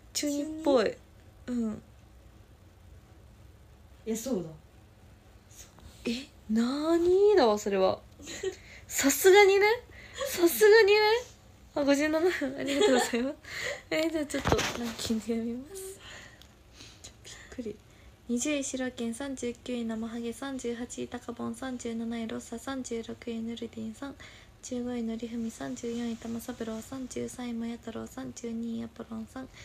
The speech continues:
Speaker 1: 十一位、キョンシー。三十位、ユリアンピースさん。九位、のぞみ四号さん。八位、ガンスくんさん。七位、グリオティーヌさん。ラッキーセブン。六位、ゆずきちさん。五位、つりけんさん。四位、おさんずさむさん。三位、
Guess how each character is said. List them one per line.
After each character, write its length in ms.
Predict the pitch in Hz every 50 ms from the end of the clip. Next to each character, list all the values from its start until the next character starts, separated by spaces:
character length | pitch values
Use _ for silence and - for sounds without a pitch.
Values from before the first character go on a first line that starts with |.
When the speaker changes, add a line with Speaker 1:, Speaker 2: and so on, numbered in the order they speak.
| - - - - - - - -
Speaker 1:
十 140 | - - 247
一 300 | 240 233 - - 262 247
位、 40 | 240
キ 140 | - -
ョ 40 | 247
ン 80 | 240 240
シ 200 | - - 233 226
ー。 20 |
三 280 | 233 - 262 262 254 240
十 140 | - - 247
位、 220 | 247 240 226 226
ユ 80 | 220 220
リ 120 | 214 233
ア 60 | 226 226
ン 40 | 226
ピ 160 | - - 240
ー 40 | 233
ス 140 | - - 233
さ 160 | - 269 269
ん。 60 | 262 - -
九 160 | - - 247 240
位、 120 | 233 226
の 120 | 226 226
ぞ 120 | 226 - 233
み 140 | 226 226 233
四 160 | 240 233 226
号 160 | 226 226 226
さ 160 | 226 - - 262
ん。 80 | 254 254
八 380 | - - - - - - 240
位、 40 | 233 226 -
ガ 100 | 240 240
ン 80 | 233
ス 120 | 226 - -
く 120 | - 226
ん 100 | 220 220
さ 140 | - - 277
ん。 60 | 269 - - - - - - - - - -
七 180 | 254 285 339
位、 100 | 349 - - -
グ 80 | - 240
リ 100 | 262 294
オ 40 | 294
テ 120 | - 349
ィ 20 |
ー 40 | 339
ヌ 60 | 330
さ 140 | - - 294
ん。 40 | 123
ラ 60 | - - - - - - - - - - - - - - - - - - - -
ッ 40 | - -
キ 120 | - 262
ー 80 | 262 -
セ 100 | - 269 -
ブ 60 | -
ン。 40 | - - - - - - - - - - - - - - - - - - - - - - - - - - - - - - -
六 220 | 240 - - 294
位、 160 | 294 285 262 247
ゆ 60 | 233
ず 120 | - -
き 80 | - -
ち 120 | - -
さ 220 | - - - 294 294
ん。 80 | 269 - -
五 100 | - 254
位、 80 | 247 240
つ 140 | - -
り 120 | 226 226 226
け 180 | - - 226 226
ん 80 | 226
さ 200 | 233 - - 285
ん。 40 | 285 - - -
四 180 | - 269 285 285
位、 120 | 262 233 - -
お 60 | 226
さ 180 | - - 233
ん 100 | 233 226
ず 80 | 226 233
さ 140 | 226 - 240
む 120 | 233 226
さ 180 | 226 - 294 294
ん。 60 | 285 - - - - - - - - - -
三 220 | - 359 359 330
位、 80 | 277 -